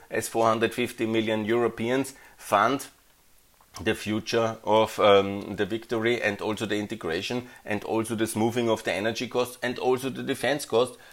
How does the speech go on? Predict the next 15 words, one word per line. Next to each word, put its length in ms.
We 140
must 300
do 120
the 140
things 240
together, 480
Mister 340
Lindner. 600
It's 220
so 100
logically, 720
and 160
it 200
needs 280
more 380